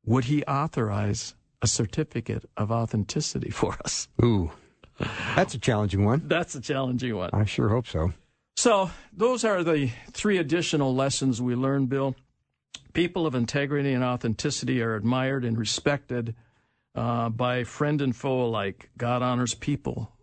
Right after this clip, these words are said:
Speaker 1: with integrity and authenticity. So, number one, in addition to the three we started with, you are never too old to make a difference.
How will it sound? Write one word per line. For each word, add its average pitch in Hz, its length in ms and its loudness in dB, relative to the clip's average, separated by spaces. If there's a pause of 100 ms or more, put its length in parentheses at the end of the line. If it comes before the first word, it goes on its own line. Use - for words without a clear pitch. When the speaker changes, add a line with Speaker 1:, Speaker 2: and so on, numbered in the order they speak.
(180)
Speaker 1:
with 117 280 -4
integrity 120 640 0
and 117 100 2
authenticity. 117 800 -4
So, 117 300 0 (440)
number 180 260 2
one, 135 220 2
in 131 100 2
addition 139 420 0
to 135 80 2
the 127 140 -2
three 143 260 0
we 135 180 0
started 135 440 0
with, 117 240 -4 (340)
you 127 140 2
are 123 120 0
never 143 300 2
too - 220 0
old 131 160 2
to 131 60 2
make 127 200 0
a 135 40 -2
difference. 123 500 -2